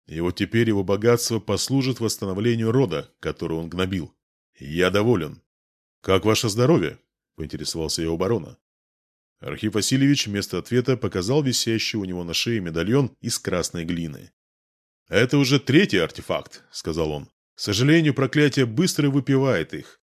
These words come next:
но я надеюсь, что те, которые мы сделали с Сойкой, будут держаться дольше". "У них у каждого определенный заряд?",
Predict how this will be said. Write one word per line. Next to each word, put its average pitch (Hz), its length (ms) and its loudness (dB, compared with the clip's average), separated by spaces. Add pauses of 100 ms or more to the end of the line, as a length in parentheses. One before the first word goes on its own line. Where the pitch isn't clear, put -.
(120)
но - 120 -8
я 87 120 0
надеюсь, 107 340 0
что - 200 -4
те, 156 200 2
которые 87 360 -2
мы 90 100 -4
сделали 87 340 -2
с - 80 -4
Сойкой, - 560 -2 (160)
будут 117 380 0
держаться 123 440 2
дольше". - 420 -2 (720)
"У 110 100 -4
них 95 200 -2
у 107 60 2
каждого 104 480 2
определенный 101 640 0
заряд?", 104 420 2